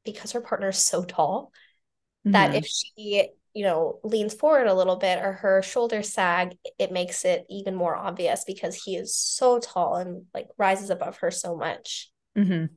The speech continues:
Speaker 2: Well, okay, let's talk about fourth place. So in fourth, we had, uh, Deanna Stellato Dudek and Maxime Deschamps from Canada, um, who have just been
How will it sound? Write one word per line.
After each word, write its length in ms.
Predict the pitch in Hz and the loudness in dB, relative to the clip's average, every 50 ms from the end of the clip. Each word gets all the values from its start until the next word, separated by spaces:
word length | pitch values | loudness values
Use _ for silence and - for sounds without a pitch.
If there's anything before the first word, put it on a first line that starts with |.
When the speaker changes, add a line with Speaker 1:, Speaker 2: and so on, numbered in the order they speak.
| _ - 220 | _ 6 8
Speaker 2:
Well, 240 | 220 226 208 - 233 | 10 10 10 8 8
okay, 240 | 240 - 302 302 185 | 8 8 8 10 10
let's 180 | 175 185 - | 8 8 6
talk 120 | - 214 233 | 6 6 6
about 240 | 262 262 254 - | 6 6 6 4
fourth 200 | - 196 202 196 - | 2 2 2 4 4
place. 240 | 185 170 175 - - | 4 4 4 4 2
So 140 | 185 165 - - | 0 0 2 0
in 160 | 196 214 240 | 0 0 0
fourth, 460 | 233 - - 202 196 202 202 202 - - 190 | -2 -2 0 0 2 2 0 -2 -4 -8 -4
we 120 | 190 185 | -4 -4
had, 420 | 185 175 170 170 170 170 170 170 - - | -2 0 0 2 4 4 4 2 0 -2
uh, 280 | - 170 165 165 160 - - - - | -2 -2 -2 0 -2 -2 -4 -6 -4
Deanna 460 | - 180 170 170 165 170 180 190 220 254 - | 0 2 4 4 4 4 4 4 4 2 2
Stellato 440 | - - 220 190 185 180 175 185 | 0 -2 0 2 2 4 2 2
Dudek 420 | 180 190 175 165 165 175 175 - - - | 2 2 2 2 2 0 -2 -4 -4 -4
and 220 | 165 170 170 165 | -2 -2 -2 -2
Maxime 340 | 165 175 175 - 180 170 175 | -2 -4 -4 -4 -2 -2 -2
Deschamps 500 | 185 190 - - 190 180 175 - - - | -2 -4 -4 -2 -2 -2 -2 -2 -4 -2
from 220 | - 180 170 180 208 | 0 2 2 2 0
Canada, 600 | - - 190 175 170 220 160 160 165 170 170 175 - - - - - - - - - - | 0 0 0 2 2 2 2 2 0 0 -2 -4 -10 -20 -20 -20 -20 -20 -20 -10 -4 -2
um, 260 | 180 156 151 147 170 | 0 0 0 0 0
who 180 | 175 208 202 | 2 2 4
have 180 | 196 190 196 180 | 4 4 2 4
just 260 | 196 214 214 - - | 4 2 2 2 2
been 380 | - 214 202 202 196 185 190 | 4 4 4 4 2 0 -2